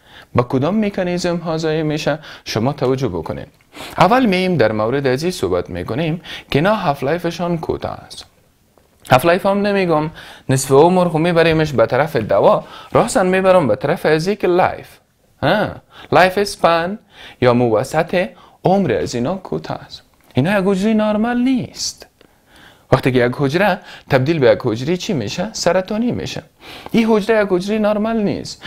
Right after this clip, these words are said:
اگر یک حجره نرمال در بدن ما ده روز عمر کنه، یک حجره سرطانی در بدن ما سه روز عمر می‌کنه.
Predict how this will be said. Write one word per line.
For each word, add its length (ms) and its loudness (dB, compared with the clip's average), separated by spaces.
اگر 220 4
یک 180 2
حجره 280 0
نرمال 440 0
در 140 2
بدن 320 -2
ما 140 0
ده 140 -2
روز 280 -2
عمر 240 -2
کنه، 300 -2
یک 80 -4
حجره 260 -4
سرطانی 500 -4
در 180 -2
بدن 280 -4
ما 120 -6
سه 200 -6
روز 180 -8
عمر 240 -8
می‌کنه. 320 -12